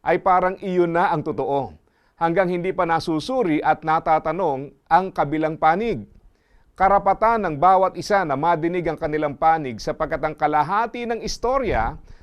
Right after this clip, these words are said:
ay hindi sapat na basihan upang bumuo ng konklusyon.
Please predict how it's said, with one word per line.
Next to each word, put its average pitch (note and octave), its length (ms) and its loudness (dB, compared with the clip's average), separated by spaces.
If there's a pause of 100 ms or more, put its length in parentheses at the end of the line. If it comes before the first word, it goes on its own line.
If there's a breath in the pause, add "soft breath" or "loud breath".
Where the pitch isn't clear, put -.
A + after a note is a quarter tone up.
ay F#3+ 160 2
hindi G3+ 240 -2
sapat F#3 400 0
na E3 80 -2
basihan E3 560 0
upang F#3 400 0
bumuo G3+ 560 2
ng F3 160 -4
konklusyon. G#3 720 -6